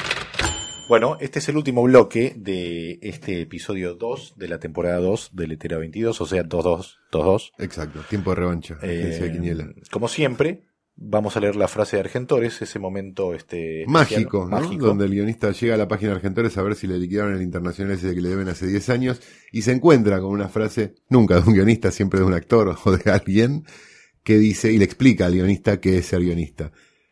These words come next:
Speaker 2: En este caso, "Si la gente supiera que lo más difícil en una película es encontrar un buen libro".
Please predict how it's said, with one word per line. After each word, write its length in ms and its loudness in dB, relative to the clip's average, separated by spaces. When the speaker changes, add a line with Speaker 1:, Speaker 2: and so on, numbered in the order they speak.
Speaker 2:
En 120 0
este 200 2
caso, 460 2
"Si 180 2
la 140 8
gente 380 6
supiera 640 2
que 120 4
lo 120 8
más 200 6
difícil 680 0
en 160 2
una 240 2
película 600 0
es 200 0
encontrar 680 -2
un 240 -2
buen 300 2
libro". 460 -6